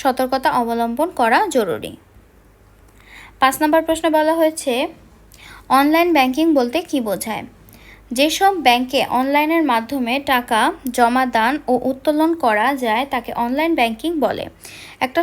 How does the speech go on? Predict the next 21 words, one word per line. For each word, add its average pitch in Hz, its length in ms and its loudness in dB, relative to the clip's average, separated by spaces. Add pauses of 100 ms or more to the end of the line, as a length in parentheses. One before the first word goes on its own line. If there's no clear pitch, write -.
সময় 320 360 2
ছিল 294 120 0 (100)
যখন 247 300 0
একজন 262 280 -4
মানুষকে 247 520 -2
ব্যাংক 233 300 -2
থেকে 294 160 -2 (120)
টাকা 247 180 -2
তুলতে 262 300 -2
হলে 214 320 0 (580)
তাকে 254 220 4 (100)
ব্যাংকে 220 300 -2 (160)
যেতে 226 280 0
হতো, 220 220 -8 (560)
কিন্তু 320 260 2 (160)
এখন 330 280 2
আর 277 200 4 (140)
সেটি 285 220 -2 (100)
করতে 247 300 2 (140)
হয় 202 260 2
না। 95 60 -4